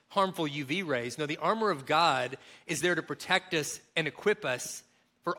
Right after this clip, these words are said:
all of life's battles. And it's something that every single Christian is called to put on. In fact, one of the most important things that you need to wear every day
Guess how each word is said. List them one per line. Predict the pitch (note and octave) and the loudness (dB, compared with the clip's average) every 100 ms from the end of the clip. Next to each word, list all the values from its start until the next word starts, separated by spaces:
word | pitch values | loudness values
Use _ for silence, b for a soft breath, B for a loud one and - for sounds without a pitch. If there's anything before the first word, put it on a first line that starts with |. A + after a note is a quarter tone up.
| - | -2
all | E3 F#3+ G3 | 2 4 4
of | F#3 C#3+ | 0 0
life's | D3 D3 - | 0 0 -6
battles. | B2+ C3 A#2+ G#2+ - - - | -4 -4 -4 -6 -14 -8 -4
And | F3 | -2
it's | D#3+ | 0
something | G#3 F#3 D#3+ | 0 0 -4
that | - | 2
every | F3+ F#3+ A3 | 2 2 -2
single | G#3 G#3+ F3+ | -2 -2 -4
Christian | - F3+ - E3 | -2 -4 -2 -6
is | C#3 | -4
called | - C#3+ | -2 -2
to | C#3 | -2
put | - C#3 | -4 -4
on. | C3 | -4
In | B2 | 0
fact, | F3+ E3+ B B B - | 2 2 B B B 0
one | F#3+ | 2
of | G3 | 4
the | |
most | F#3+ F#3+ | 2 2
important | D#3 - G#3 A#3+ A3+ | -2 2 2 4 2
things | A#3 A3 A3 F3 | 2 2 2 -2
that | F3 | -4
you | F#3+ | -2
need | A3 G#3 | 0 0
to | F#3+ | -2
wear | F3 G3 F#3+ F3 | 2 4 6 4
every | F3 F3+ F3 | 2 2 2
day | E3+ D3+ A#2 C3+ | 2 2 0 -10